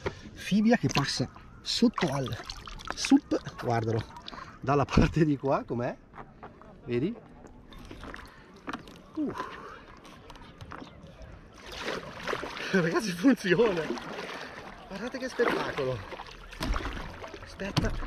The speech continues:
Allora, gambe larghe perché sennò vedo che traballa tanto. No, l'idea è fantastica!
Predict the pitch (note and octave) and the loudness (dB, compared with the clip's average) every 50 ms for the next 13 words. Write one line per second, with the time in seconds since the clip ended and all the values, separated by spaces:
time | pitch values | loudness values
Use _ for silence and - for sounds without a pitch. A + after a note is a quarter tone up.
0 | - - - - - - - - - - - - - - D#3 D3+ B2+ A2+ A2+ G3+ | -6 -6 -10 -12 -14 -14 -16 -16 -16 -16 -16 -14 -14 -8 -4 -4 -2 -2 -2 0
1 | A#3 A3 G#3+ F#3+ G#3 C4+ E4+ F#4 E4+ - F3 - - D3+ - F#3 G#3 B3 A#3+ G#3 | 2 2 2 2 2 0 -4 -4 -4 -4 -4 -6 -6 -8 -6 -4 -2 0 0 0
2 | F#3+ F#3 E3 - - F3 E3+ - - - - - - - - - - F3 E3 C#3+ | 0 0 -2 -2 -2 -2 -4 -4 -6 -12 -20 -20 -20 -20 -18 -10 -4 -2 -2 0
3 | D#3 E3 E3 E3 D#3 D3 - E3 D#3+ F3 F#3+ - - C4 - - - - - - | 0 0 0 -2 -2 -2 -2 0 0 0 0 0 -2 -2 -2 -2 -4 -6 -6 -8
4 | - - - - - - - - - - - - - - - - - - - - | -12 -12 -12 -12 -12 -12 -14 -16 -18 -20 -20 -20 -20 -20 -18 -18 -16 -12 -10 -8
5 | - - - - C3 C#3+ D#3 D#3 E3 D#3+ C#3+ C#3 C3 D3 E3 F3 - F3 D3 C#3+ | -4 -4 -2 2 4 6 8 8 8 8 6 4 6 6 6 6 4 2 0 0
6 | - - B2+ C3 C#3 D3+ - - E3+ D3 C3+ C3 | 0 -2 0 0 0 0 0 0 -2 -2 -2 -4